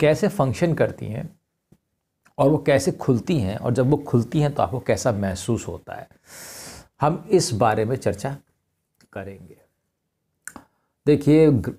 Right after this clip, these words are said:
अ, हमारे <clears throat> अंदर सात चक्र होते हैं और जब कुंडलिनी नीचे से अप-, एनर्जी जब फोर्स लगाती है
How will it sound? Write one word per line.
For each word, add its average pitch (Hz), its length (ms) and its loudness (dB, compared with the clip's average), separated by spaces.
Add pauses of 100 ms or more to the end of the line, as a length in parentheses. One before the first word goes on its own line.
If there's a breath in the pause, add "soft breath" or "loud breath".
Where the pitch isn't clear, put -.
(140)
अ, 120 180 2
हमारे 127 480 4 (240)
<clears throat> - 140 -10
अंदर 127 560 4
सात 113 420 0
चक्र 117 260 0
होते 104 380 -2
हैं 190 260 -14 (880)
और 113 240 2
जब 117 240 2
कुंडलिनी 120 580 2
नीचे 120 360 2
से 131 240 2 (840)
अप-, - 140 -10 (140)
एनर्जी 110 340 0
जब 113 220 2
फोर्स 135 300 2 (140)
लगाती 104 440 0
है - 160 -8